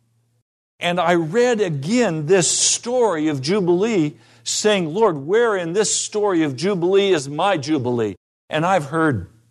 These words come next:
oh, I've heard pastors, I've heard preachers, I've heard television and radio personalities trying to tell me that this year is the Jubilee year. And they always come with, "This year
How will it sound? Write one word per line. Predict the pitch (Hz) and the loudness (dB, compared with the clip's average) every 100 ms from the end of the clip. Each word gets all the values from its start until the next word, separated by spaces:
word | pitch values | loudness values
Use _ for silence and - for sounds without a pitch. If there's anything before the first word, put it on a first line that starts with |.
| _ _ _ _ | _ _ _ _
oh, | 143 | 0
I've | 143 147 | 2 2
heard | 156 143 101 - _ | 0 -2 -4 -10 _
pastors, | - 135 131 - 120 117 | 0 0 0 -2 0 4
I've | 120 110 | 2 2
heard | 123 95 | -2 -4
preachers, | - 135 110 127 120 | -2 -2 0 -2 2
I've | 127 127 | 0 2
heard | 147 117 - _ - | -2 -4 -14 _ -8
television | 147 143 135 139 135 139 | 0 2 2 -2 -2 -4
and | 131 117 | -2 0
radio | 135 135 143 | 2 2 0
personalities | 139 - 143 - 123 127 127 127 127 113 - _ _ _ - | -2 -6 -6 -4 -2 0 0 0 -4 -10 -18 _ _ _ -12
trying | - 160 170 160 | -2 0 2 0
to | 147 | -2
tell | - 160 151 | -2 2 2
me | 147 147 | 4 0
that | 135 139 - _ _ _ _ _ _ _ _ _ | 0 -2 -6 _ _ _ _ _ _ _ _ _
this | 120 190 - 151 | 4 6 6 0
year | 160 156 92 - - _ _ _ _ _ _ _ _ _ _ _ _ | 2 2 2 -2 -14 _ _ _ _ _ _ _ _ _ _ _ _
is | 170 143 117 | 2 2 2
the | 120 | -2
Jubilee | 123 143 120 120 | 2 2 2 2
year. | 110 117 107 | 2 2 0
And | 98 | 0
they | 123 | 0
always | 139 175 165 147 | 2 2 2 -2
come | - 180 143 | -2 0 0
with, | 123 101 120 | -2 -4 2
"This | 165 214 - 123 | 4 4 2 -4
year | 117 101 80 | -2 -2 -4